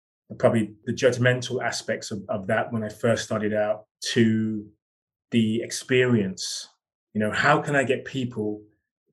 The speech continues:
who are confronted with armchair, comfortable sofa, Netflix, ex-, you know, subscriptions,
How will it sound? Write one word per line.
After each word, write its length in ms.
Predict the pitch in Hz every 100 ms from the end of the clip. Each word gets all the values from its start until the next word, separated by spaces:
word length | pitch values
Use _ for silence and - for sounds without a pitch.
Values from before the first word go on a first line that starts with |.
| -
who 180 | 127 117
are 180 | 131 139
confronted 640 | - 120 - 110 - 104 95
with 320 | 107 104 - _ _ _ _ _ _ _ -
armchair, 680 | 123 123 - 151 165 165 - _ _ _
comfortable 340 | 131 123 123
sofa, 640 | 120 131 117 117 117 113 110 - _ _ _ _ -
Netflix, 600 | 117 123 - 120 - -
ex-, 280 | 117 - - _
you 100 | 113
know, 100 | 107
subscriptions, 920 | - 117 - 117 - 110 107 104 -